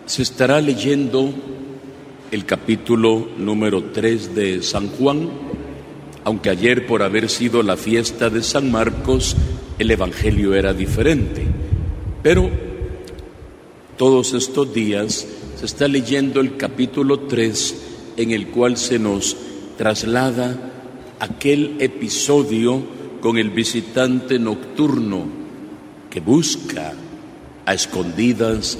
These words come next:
a Jesús, Nicodemo. Nicodemo, un hombre muy respetable, un maestro de la ley, alguien que busca la verdad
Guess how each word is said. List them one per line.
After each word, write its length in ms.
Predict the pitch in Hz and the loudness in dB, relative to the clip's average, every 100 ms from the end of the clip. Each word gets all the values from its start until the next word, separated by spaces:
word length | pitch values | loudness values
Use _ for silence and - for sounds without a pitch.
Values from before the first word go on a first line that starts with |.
| - | -6
a 80 | 104 | -4
Jesús, 640 | 98 87 85 - - - - - - - - - - - | -2 -2 -4 -4 -2 -2 -4 2 2 2 -10 -4 -2 -2
Nicodemo. 680 | 110 120 110 101 95 85 73 85 - - - - - - - - - | -2 -2 0 0 0 0 -4 0 0 0 -6 -6 -6 -6 -4 -4 0
Nicodemo, 800 | 104 120 123 120 147 165 160 160 - - - - | 2 4 4 6 6 6 2 0 -4 -6 -6 -2
un 160 | 127 | 2
hombre 520 | 127 127 123 120 123 120 - 92 | 2 2 2 2 0 -4 -10 -2
muy 180 | 113 147 | 4 4
respetable, 960 | 120 117 - 101 95 110 131 123 135 147 143 - - - | 4 0 0 -6 0 2 2 0 -4 -4 -8 -14 -12 0
un 200 | 113 110 | 2 2
maestro 760 | 92 98 127 - - 117 110 | 2 2 2 2 -2 -2 -2
de 140 | 92 95 | 0 -2
la 120 | 92 | 0
ley, 400 | 95 135 139 139 - - - - - - | 2 2 2 -4 -8 -10 -12 -14 -16 -2
alguien 560 | 123 147 135 151 147 - - - - | 2 2 2 2 2 -2 -10 -10 -2
que 100 | 120 | 2
busca 460 | 120 175 - - | 4 4 0 0
la 140 | 110 95 | 0 0
verdad 480 | 92 90 90 82 | 0 -4 -4 -4